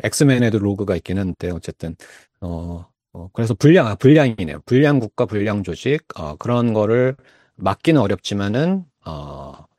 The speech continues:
중간 정도의 것이 일어나면은 경고 사격이 될 것이다. 그러면은 국제적인 협력이나 표준이 더 잘 만들어지지 않을까. 뭐 그런, 어, 얘기들을 하기도 했습니다. 그래서 인간만이 할 수 있는 것이 있을까? 그런데 한계는 없다.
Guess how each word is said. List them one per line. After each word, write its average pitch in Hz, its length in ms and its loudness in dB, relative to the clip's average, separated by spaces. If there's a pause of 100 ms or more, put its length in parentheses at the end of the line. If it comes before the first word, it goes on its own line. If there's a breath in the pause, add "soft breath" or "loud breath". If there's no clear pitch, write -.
(160)
중간 165 360 6
정도의 135 340 6
것이 110 260 0
일어나면은 92 800 -6
경고 113 260 2
사격이 117 360 0
될 82 120 -8
것이다. - 540 -12
그러면은 127 520 2
국제적인 110 540 -2
협력이나 120 460 0
표준이 117 480 -4
더 - 120 -8
잘 104 180 -4
만들어지지 98 600 -6
않을까. - 400 -12 (260 soft breath)
뭐 78 140 -12
그런, 95 280 -6 (460 loud breath)
어, 78 180 -8
얘기들을 82 440 -6
하기도 110 240 -4
했습니다. - 760 -12 (240)
그래서 156 300 -2
인간만이 139 480 6
할 117 120 0
수 - 140 -6
있는 98 160 -2
것이 87 220 -6
있을까? 131 640 -6 (400 soft breath)
그런데 117 340 0
한계는 170 640 4
없다. - 460 -10